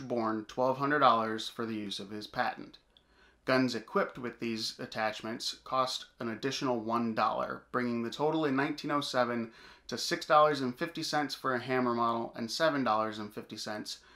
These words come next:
for a hammerless model. That comes out to a hundred and eighty and two hundred and eight dollars, approximately,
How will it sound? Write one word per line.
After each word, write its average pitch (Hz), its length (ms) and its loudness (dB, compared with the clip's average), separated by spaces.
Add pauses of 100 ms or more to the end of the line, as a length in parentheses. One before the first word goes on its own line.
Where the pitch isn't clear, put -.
(180)
for 135 120 0
a 135 80 4
hammerless 117 500 0
model. 107 400 -6 (260)
That 127 200 -2
comes 127 240 0
out 123 280 6
to 123 200 -2
a 127 120 0
hundred 160 300 2
and 160 100 4
eighty 147 420 0
and 127 180 -2
two 143 140 -4
hundred 131 300 -2
and 123 120 -4
eight 135 240 -6
dollars, 113 500 -2 (120)
approximately, 117 880 0